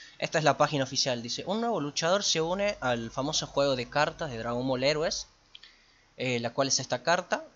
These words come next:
Podemos ver al Namekiano de uno de los cuatro guerreros misteriosos de la Kaioshin antigua del tiempo llamada Aios, la cual, fíjense, tenemos, en este caso tiene tres mil cien de vida, tiene cinco mil de poder y dos mil de, mm,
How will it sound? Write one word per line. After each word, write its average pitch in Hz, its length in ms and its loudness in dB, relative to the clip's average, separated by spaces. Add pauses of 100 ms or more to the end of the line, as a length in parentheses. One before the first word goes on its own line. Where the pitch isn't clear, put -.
(140)
Podemos 120 380 -2
ver 123 180 2
al 117 160 0
Namekiano 110 1700 -2
de 120 120 -6
uno 135 180 2
de 117 140 -6
los 104 220 -10
cuatro 139 340 2
guerreros 123 640 0
misteriosos 160 960 2
de 127 80 -2
la 117 100 -2
Kaioshin 151 640 2
antigua 139 400 0
del 120 160 -2
tiempo 135 240 -4
llamada 123 420 0
Aios, 165 440 0 (1200)
la 123 200 -4
cual, 156 340 4
fíjense, 139 540 0
tenemos, 123 600 -4
en 117 120 -6
este 127 160 -6
caso 147 240 0
tiene 117 500 -6
tres 113 200 -8
mil 123 180 -4
cien 127 520 2
de 113 120 -4
vida, 170 440 0
tiene 123 220 -6
cinco 120 460 -2
mil 135 240 -2
de 117 180 -2
poder 131 560 -2
y 127 80 -8
dos 120 280 -4
mil 139 240 0
de, 113 420 -2
mm, 101 320 -12